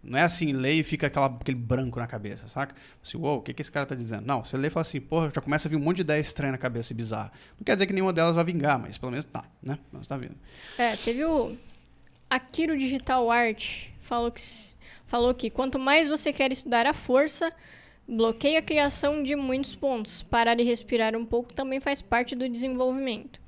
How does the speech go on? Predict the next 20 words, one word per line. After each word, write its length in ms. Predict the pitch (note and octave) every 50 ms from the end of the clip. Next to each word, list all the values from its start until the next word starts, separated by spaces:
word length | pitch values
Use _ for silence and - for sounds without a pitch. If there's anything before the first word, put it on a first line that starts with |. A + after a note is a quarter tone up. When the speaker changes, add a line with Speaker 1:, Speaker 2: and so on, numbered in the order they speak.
| - - - - - - - - _ - - _ _ -
Speaker 2:
Com 140 | - A#3+ B3
certeza, 640 | B3 D#4+ D#4+ D#4+ - E4 C#4 A#3+ G3 F#3+ E3+ A3 - -
quanto 260 | - A3 A3 - -
mais 220 | A3 G#3+ A3+ A#3+
você 220 | B3 C4+ C4+ - C4+
tentar 640 | - C#4 C4+ C4+ B3+ - C4+ C4 B3 A3+ G#3 - -
f-, 300 | G3+ - - - - - - -
estudar 520 | - - - - E4+ C4 A3+ B3 B3 B3
de 80 | A#3 A3
forma 280 | G#3+ - A#3 A3+ A#3 A3+
forçosa, 840 | A3+ - C4 B3+ A#3+ A3+ A#3+ - - - A#3 A#3+ A#3 G#3 F#3+ G#3 G#3
né? 220 | G#3 A3+ A#3 A3+
Tipo, 220 | G#3+ - - - D#4
estudar 500 | D#4+ - - - C#4+ D4+ F4+ G4 - A#3+
não 180 | B3 D4 D#4
tem 200 | C4+ D#4+ F4+ C#5
que 80 | - -
ser 120 | - F#4
uma 180 | E4+ D#4+ D#4+ D#4+
coisa, 920 | D#4+ - - C#4 C#4+ D4 D4 C4+ C#4+ D4 D4 C#4+ C#4 C4+ B3+ A#3+ A3 G#3+